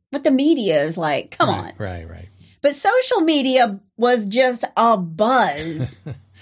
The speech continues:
Speaker 1: And local reporters who knew police officers were hearing that, yes, it is indeed a serial killer.
Speaker 2: Right.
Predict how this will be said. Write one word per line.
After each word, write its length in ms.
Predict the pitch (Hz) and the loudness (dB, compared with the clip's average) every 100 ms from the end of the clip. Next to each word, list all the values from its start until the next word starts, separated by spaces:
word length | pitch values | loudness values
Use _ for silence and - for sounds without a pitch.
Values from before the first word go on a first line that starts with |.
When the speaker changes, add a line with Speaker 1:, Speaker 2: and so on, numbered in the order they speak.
| - - | -14 -2
Speaker 1:
And 200 | 285 285 | 0 4
local 360 | 311 370 415 381 | 2 2 -4 -2
reporters 640 | 269 - 226 220 208 - | -2 0 -2 0 -4 -4
who 160 | 214 | -4
knew 160 | 185 170 | -2 -2
police 500 | 156 175 220 403 415 | -4 -4 0 0 0
officers 560 | 247 190 190 185 185 185 _ - | 0 0 -4 -4 -6 -8 _ -2
were 100 | 240 | 0
hearing 480 | 254 392 440 294 226 | 2 0 0 0 0
that, 220 | 214 214 | 0 0
yes, 500 | 240 330 220 - - _ | 0 0 -2 -8 -10 _
it 160 | 254 294 | -4 0
is 160 | 320 285 | 0 2
indeed 680 | 269 233 285 254 190 185 _ _ _ | 0 0 0 -2 -4 -10 _ _ _
a 60 | 208 | -2
serial 460 | 208 302 381 196 131 | 0 2 2 0 -4
killer. 420 | 180 - - _ _ - | -6 -10 -12 _ _ -12
Speaker 2:
Right. 300 | 107 85 | -10 -8